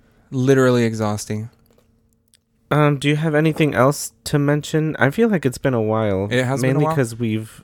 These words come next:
Speaker 2: recorded an episode in Spanish and then we did a
Speaker 1: Cheeky
Speaker 2: little,
Speaker 1: sode.
Speaker 2: a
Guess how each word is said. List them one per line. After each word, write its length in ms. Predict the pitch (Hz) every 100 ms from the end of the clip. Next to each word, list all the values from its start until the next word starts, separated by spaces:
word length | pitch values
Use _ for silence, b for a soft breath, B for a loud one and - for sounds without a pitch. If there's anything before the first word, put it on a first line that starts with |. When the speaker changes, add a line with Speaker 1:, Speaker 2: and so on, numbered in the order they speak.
| _ 120
Speaker 2:
recorded 480 | 123 - 123 127
an 40 | -
episode 280 | 110 - 131
in 80 | 135
Spanish 460 | - 113 107 107
and 160 | 110 110
then 100 | 104
we 200 | 101 98
did 280 | 104 101 -
a 380 | - 101 101 98 - -
Speaker 1:
Cheeky 220 | - 107
Speaker 2:
little, 100 | 104
Speaker 1:
sode. 380 | 98 117 113
Speaker 2:
a 20 | 107